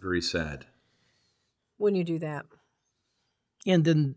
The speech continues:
Speaker 3: what happens when the edge gets a little bit more cutting, a little bit deeper?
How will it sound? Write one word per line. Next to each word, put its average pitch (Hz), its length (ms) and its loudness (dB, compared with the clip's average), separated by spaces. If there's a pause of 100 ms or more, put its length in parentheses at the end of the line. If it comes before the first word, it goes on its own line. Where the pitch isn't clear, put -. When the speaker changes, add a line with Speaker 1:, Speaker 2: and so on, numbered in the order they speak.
(120)
Speaker 3:
what 160 240 6
happens 165 380 6
when 165 140 4
the 160 180 8
edge 147 240 6
gets 156 320 0
a 139 80 0
little 147 240 4
bit 147 220 0
more 156 200 4
cutting, 180 580 4
a 131 60 -2
little 131 220 -2
bit 139 240 0 (200)
deeper? 190 600 4